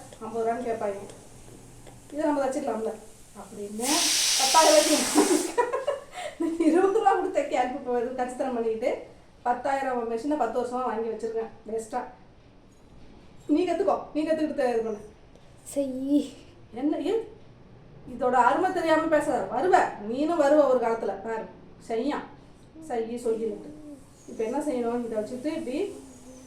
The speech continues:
Speaker 1: பிரட்டிக்கிட்டு உள் பக்கமா வச்சு இதை மூட்டணும், சேர்த்துடணும்.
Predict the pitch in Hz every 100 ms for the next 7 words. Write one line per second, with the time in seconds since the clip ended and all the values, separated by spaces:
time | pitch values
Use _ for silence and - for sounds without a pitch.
0 | 277 - - - - 233 247 226 214 208
1 | 214 233 240 240 - - - - 233 -
2 | - - - - - - - - - 247
3 | 294 311 285 262 233 226 214 - 233 233
4 | 247 247 247 - - - - 190 202 254
5 | 320 - - - - - - - 247 -
6 | 247 254 214 - - - - - - -
7 | - 247 269 277 220